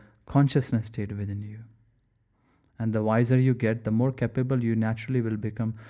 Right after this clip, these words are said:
to understand the relative values of truth. Where one sees one, you will be able to see ten,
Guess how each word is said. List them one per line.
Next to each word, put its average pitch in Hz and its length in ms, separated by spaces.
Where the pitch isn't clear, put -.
to 131 100
understand 110 500
the 107 80
relative 107 680
values 101 460
of 98 140
truth. - 340
Where 107 160
one 113 220
sees 117 340
one, 107 360
you 113 120
will 104 100
be 107 140
able 101 180
to 101 160
see 101 220
ten, 98 420